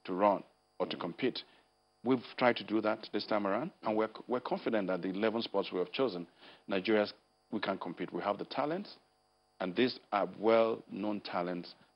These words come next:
Speaker 1: globally who have competed at some of the highest championships, both indoor and outdoor.
Speaker 2: Mm.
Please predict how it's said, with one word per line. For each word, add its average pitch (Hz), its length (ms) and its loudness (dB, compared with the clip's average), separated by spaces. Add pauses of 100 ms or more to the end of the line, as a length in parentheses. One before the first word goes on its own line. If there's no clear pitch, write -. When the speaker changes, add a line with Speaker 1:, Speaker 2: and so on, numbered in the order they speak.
Speaker 1:
globally 85 360 0
who 98 120 -2
have 95 140 -2
competed 104 640 0 (320)
at - 140 -2
some 110 140 -2
of 92 160 -2
the 85 120 -6 (180)
highest 110 420 0
championships, 90 520 -4
both 90 180 -6 (100)
indoor 90 360 -2 (220)
and 92 100 -4
outdoor. 90 320 -4 (480)
Speaker 2:
Mm. 76 160 -12